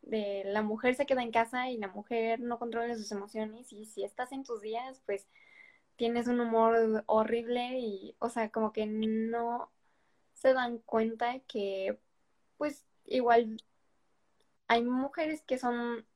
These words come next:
como más centradas para trabajo, otras que quieren hacer una cosa completamente diferente, o sea,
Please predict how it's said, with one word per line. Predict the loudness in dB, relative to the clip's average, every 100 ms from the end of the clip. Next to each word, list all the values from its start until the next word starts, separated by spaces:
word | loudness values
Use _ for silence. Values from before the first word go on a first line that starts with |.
| _ _ _ _ _ _ _ _
como | -4 0 2
más | 2 0 0 -4 -8 -18 -6
centradas | 0 4 8 8 8 6
para | 2 2
trabajo, | 0 -2 0 0
otras | 2 2 0 -2
que | 0
quieren | 0 2 -2
hacer | 0 0 0
una | -2 -4 -4
cosa | -4 -2
completamente | -2 0 -2 0 -2 -2 -2
diferente, | -2 -4 -10 -10 -10 -10
o | -10
sea, | -12 -12 -12